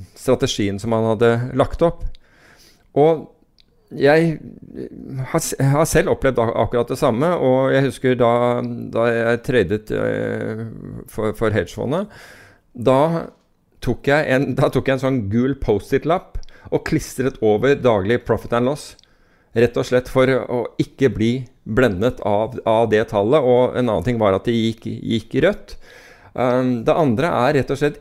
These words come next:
ikke se. Altså, altså, velg å ikke se på kurs-, ja, men velg å ikke se på kursene daglig. Hvis du har, hvis du sier til deg selv at dette gjør jeg for en måned, eller ett år, eller hor-, eller, eh,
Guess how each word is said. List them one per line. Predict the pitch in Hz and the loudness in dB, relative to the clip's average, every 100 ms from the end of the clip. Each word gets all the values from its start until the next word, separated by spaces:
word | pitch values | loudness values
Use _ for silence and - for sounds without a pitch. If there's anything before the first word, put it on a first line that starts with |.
| - | -10
ikke | - 156 | -6 -6
se. | - 180 254 - | -2 -4 -4 -8
Altså, | - 170 151 | -2 0 2
altså, | 147 156 | 0 -4
velg | 147 131 139 151 160 | -6 2 2 4 0
å | 175 185 | 0 -4
ikke | - - 147 156 | -8 -2 0 0
se | - - 113 117 127 | -8 -2 2 2 0
på | - 120 135 - | 2 2 2 0
kurs-, | 143 98 - | -2 -2 -2
ja, | 143 | -2
men | 185 147 | -2 -2
velg | 165 165 | 0 0
å | |
ikke | 180 160 | 0 -2
se | 151 147 | -4 -4
på | 165 | -4
kursene | 147 - 156 | -4 -4 -2
daglig. | 147 117 202 247 - - - - | -2 -2 -4 -6 -16 -20 -20 -4
Hvis | 135 156 | 0 0
du | - 175 | 0 0
har, | 135 143 175 - - - _ _ - | 0 2 0 -4 -20 -20 _ _ -8
hvis | 147 | -6
du | 196 | -6
sier | - 190 131 | -6 -2 0
til | 135 156 | 2 0
deg | 165 | 0
selv | 156 170 | 0 0
at | 165 | -2
dette | 151 151 156 | -2 -2 0
gjør | 135 113 | 2 4
jeg | 127 135 | 2 0
for | 151 160 - - 131 | -2 -2 -4 0 2
en | 151 156 | 2 2
måned, | 139 117 131 135 | 2 2 2 0
eller | 139 143 143 131 143 _ - - _ _ _ _ - - | 0 -2 -6 -12 -14 _ -20 -20 _ _ _ _ -8 -2
ett | 147 - | -2 4
år, | 135 143 151 | 6 6 6
eller | 143 135 | 4 4
hor-, | 143 139 | 2 4
eller, | 139 135 139 131 135 135 131 | 2 2 2 0 0 -2 -2
eh, | 135 135 | -2 0